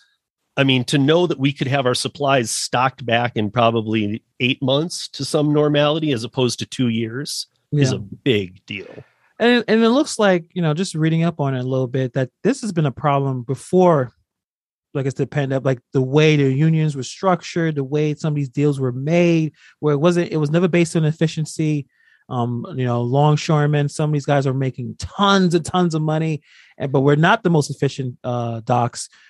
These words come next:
Speaker 2: Um, other countries are doing better than we, we are. And now we have, I don't know how many ships just lo-, just in the water, like, five hundred, like, some ridiculous amount of ships
Speaker 1: Yeah.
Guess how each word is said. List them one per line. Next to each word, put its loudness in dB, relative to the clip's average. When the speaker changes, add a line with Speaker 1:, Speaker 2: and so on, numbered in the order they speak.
Speaker 2:
Um, 2
other 4
countries 2
are 2
doing 0
better -4
than -6
we, 0
we 0
are. 0
And 2
now 4
we 4
have, 2
I 0
don't 2
know 0
how -2
many -2
ships -6
just -2
lo-, 0
just -6
in 2
the 4
water, 2
like, -4
five 2
hundred, -2
like, 0
some -4
ridiculous -2
amount 2
of 0
ships -4
Speaker 1:
Yeah. 2